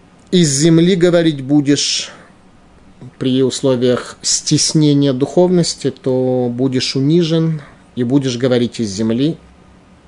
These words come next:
"И снизу из праха выйдет речь твоя, и как голос чревовещателя.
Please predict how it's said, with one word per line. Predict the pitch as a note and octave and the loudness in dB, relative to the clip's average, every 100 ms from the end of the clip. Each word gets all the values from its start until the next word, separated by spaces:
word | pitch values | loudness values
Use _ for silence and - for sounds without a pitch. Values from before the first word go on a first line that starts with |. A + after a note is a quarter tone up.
| - - - | -20 -20 -2
"И | D3+ | 2
снизу | D3 - F3 F#3 E3+ | 2 4 4 4 4
из | D#3 - | 2 0
праха | - D3 D#3 E3+ - | -2 0 0 0 -2
выйдет | C#3 D3 C#3+ C3 - | 0 0 0 -2 -2
речь | C3 C#3 - | -2 0 -4
твоя, | - C3 A#2+ A#2+ | -4 -2 0 -2
и | |
как | A#2+ - A2 | -4 -6 -6
голос | G#2+ D3+ D3+ D3 - - | 2 2 4 0 -4 -8
чревовещателя. | - C#3 B2+ A#2+ A2 - - C#3 C3 C3 A#2+ A#2 | -6 -2 -2 -2 -4 -6 -2 -2 -2 -4 -4 -4